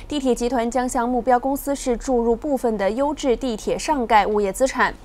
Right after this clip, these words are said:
初步预计为交易对价在四百至六百亿元人民币之间。万科将向地铁发行新股，如有差额以现金进行补足。交易完成之后，地铁集团将会成为万科长期的重要股东。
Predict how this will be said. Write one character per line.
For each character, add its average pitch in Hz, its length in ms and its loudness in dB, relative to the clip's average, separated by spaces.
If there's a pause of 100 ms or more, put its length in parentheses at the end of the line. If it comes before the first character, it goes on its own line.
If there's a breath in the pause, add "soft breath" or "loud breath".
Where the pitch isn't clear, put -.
(280 loud breath)
初 349 120 -4
步 320 200 2
预 277 100 0
计 247 180 -2
为 208 220 2
交 233 240 4
易 226 160 -2
对 285 220 -2
价 233 280 -2
在 214 220 0
四 311 240 -6
百 214 220 2
至 220 240 0
六 285 180 0
百 180 160 -2
亿 196 120 -4
元 190 140 -2
人 190 120 -4
民 202 100 -2
币 202 140 -4
之 214 120 -4
间。 269 220 6 (640 loud breath)
万 277 140 4
科 269 220 4
将 269 180 0
向 247 260 2
地 254 140 -2
铁 214 200 -2
发 220 200 2
行 220 180 -4
新 330 220 -2
股， 262 240 0
如 277 180 0
有 262 220 6
差 302 260 -2
额 233 200 4
以 170 160 -8
现 269 280 -2
金 277 200 -6
进 214 220 -4
行 185 200 -4
补 180 200 -6
足。 202 300 4 (460 loud breath)
交 269 140 10
易 262 100 8
完 233 140 8
成 240 140 0
之 269 120 0
后， 254 280 4
地 277 140 -2
铁 226 180 4
集 226 140 0
团 226 220 0
将 220 160 2
会 220 160 2
成 208 180 -8
为 214 100 -2
万 226 200 6
科 247 180 2
长 214 320 -4
期 349 220 -2
的 285 160 4
重 269 300 -2
要 185 180 2
股 175 160 -8
东。 285 240 2